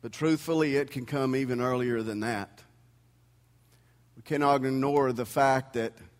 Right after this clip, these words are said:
over three thousand voices of suffering every day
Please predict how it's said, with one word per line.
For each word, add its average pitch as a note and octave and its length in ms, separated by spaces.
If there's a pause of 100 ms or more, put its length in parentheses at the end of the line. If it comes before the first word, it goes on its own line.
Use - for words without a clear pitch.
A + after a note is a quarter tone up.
(380)
over A#2 240
three C3+ 440
thousand B2 840
voices B2 560
of G#2+ 140
suffering A#2+ 760 (120)
every B2 380
day A2 680